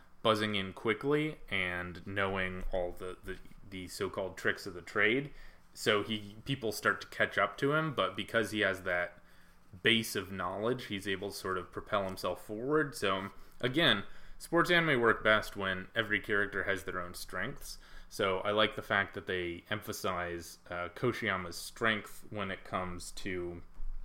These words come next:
um, broad knowledge, uh, for untimed questions. Um, and hopefully that'll come up again in the future. Uh, I, I guess i-, it's, it's interesting to see it come down to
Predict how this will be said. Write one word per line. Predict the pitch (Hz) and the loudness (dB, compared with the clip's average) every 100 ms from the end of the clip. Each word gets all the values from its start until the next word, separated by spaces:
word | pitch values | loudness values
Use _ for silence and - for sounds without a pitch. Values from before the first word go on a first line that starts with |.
| - - - - - | -6 -10 -14 -16 -10
um, | 104 92 90 92 113 | -4 -4 -4 -6 -8
broad | 117 120 113 110 107 | 4 8 12 10 8
knowledge, | 101 98 104 95 92 92 - - | 6 6 4 2 0 -6 -8 0
uh, | 98 92 - | 2 2 -2
for | - - 98 95 95 | -6 -2 0 0 2
untimed | 117 107 98 107 95 90 - | 2 2 0 0 0 -4 -10
questions. | - 98 98 - 95 101 131 - - - - - | -6 -4 -4 -6 -10 -10 -14 -18 -20 -20 -20 -12
Um, | 104 95 90 87 85 - | -6 -4 -4 -8 -12 -2
and | 147 | 4
hopefully | 175 165 123 | 4 6 6
that'll | 107 98 | 6 4
come | - 104 | 2 -2
up | 95 - - - - - - 123 | -4 -4 -10 -14 -16 -14 -6 2
again | 135 147 | 6 6
in | 156 | 4
the | |
future. | 143 180 - 98 92 - | 0 -2 0 0 0 -2
Uh, | 120 113 113 110 107 - - - - | 2 6 8 6 4 -2 -6 -10 6
I, | 156 170 | 10 12
I | 175 170 | 12 8
guess | 160 208 202 - - | 10 10 10 2 -10
i-, | 160 156 | -10 -6
it's, | 156 139 131 - - - | 4 4 4 -8 -10 -2
it's | 135 160 | 2 4
interesting | 151 147 - 127 | 4 4 4 4
to | 113 | 2
see | - 117 110 | 0 4 4
it | 101 | 2
come | - 117 107 | -2 -2 0
down | 104 101 104 107 101 | 4 4 4 0 -4
to | - 101 98 98 | -2 0 0 -2